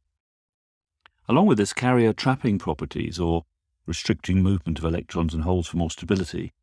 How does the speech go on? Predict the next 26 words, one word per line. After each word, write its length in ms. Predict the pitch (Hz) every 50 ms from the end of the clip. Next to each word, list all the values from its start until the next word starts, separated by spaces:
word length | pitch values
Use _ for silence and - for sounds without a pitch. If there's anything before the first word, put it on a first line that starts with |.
| _ _ _ _ _ -
are 80 | 110
also 240 | 131 143 - - 123 -
key 300 | - - - 139 110 85
to 140 | 80 - 85
the 80 | 85
success 480 | - - 85 - - - 78 73 - -
of 80 | - -
the 100 | 80 78
research. 640 | 80 87 95 - - 82 78 - - - - - - _ _ _ _ _ _ _ _ _ _ _ _ _ _ _ _ _ _ _
So 160 | - - 156
to 120 | 127 - 131
date, 240 | 139 139 139 107
the 80 | 92 101
researchers 500 | 117 123 117 - 110 95 82 - 92 82
have 100 | 95 92
used 360 | 95 98 98 95 87 - - - _ _ _ _ _ _
two-dimensional 840 | - - 123 107 113 95 98 110 127 147 135 - - - 90 85 80
boron-based 640 | 76 - 92 87 82 80 78 76 82 80 76 -
nanomaterials 720 | - 80 78 78 78 78 - - 82 80 78 82 92 95 -
to 120 | - 95
develop 460 | 85 90 82 107 110 107 87 - - -
their 260 | - 82 82 87 - _ _ _ _ _ _ -
transparent 720 | - 95 92 90 85 - - - 85 82 87 90 87 -
ultra-thin 480 | 95 87 - - 82 - - 80 78 78
memory 320 | 76 76 73 73 73 76
device. 560 | 73 80 76 80 82 80 78 71 - - -